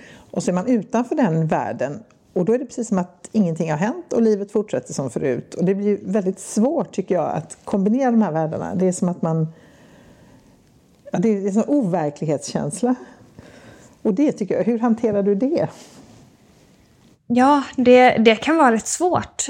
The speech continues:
Speaker 2: Ehm, alltså, dels så kräver det ju väldigt mycket tålamod. För det är ju som jag säger, det är ofta om kunskap. Så då får man liksom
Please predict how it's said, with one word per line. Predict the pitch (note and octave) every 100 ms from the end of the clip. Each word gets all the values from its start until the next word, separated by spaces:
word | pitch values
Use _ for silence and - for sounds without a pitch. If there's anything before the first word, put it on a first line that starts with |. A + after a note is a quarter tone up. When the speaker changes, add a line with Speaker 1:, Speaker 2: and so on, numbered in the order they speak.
| -
Speaker 2:
Ehm, | A#3+ G#3+ G#3+ G#3 G#3 G#3+ A3 G#3+ - _ _ _ _ _ _ _ _ _ _ _ _ _ _ _ _ _
alltså, | - B3 B3 A#3 A3+ - _ _ _ _ _ _ - A3
dels | D4 E4 D#4 D4+
så | C#4
kräver | - A#3+ G3 G#3 G#3
det | G3 F#3+
ju | F#3+ F#3+
väldigt | F#3+ F3
mycket | F3 -
tålamod. | - E3+ E3+ A3+ B3+ - _ _ _ _ _ _ _ _ _ _ - _ -
För | G#3+ F#3+ F#3 F#3 F#3 F#3+ - _ _ _ _ - _
det | - - G#3
är | G#3
ju | G3+
som | A#3
jag | A#3+
säger, | G#3
det | G3+ G3+ F3
är | D#4+
ofta | - F#3+
om | F3 F3
kunskap. | A#3+ A3 - B2+
Så | -
då | A3
får | - D4+
man | D#4+
liksom | D4 D4 C#4+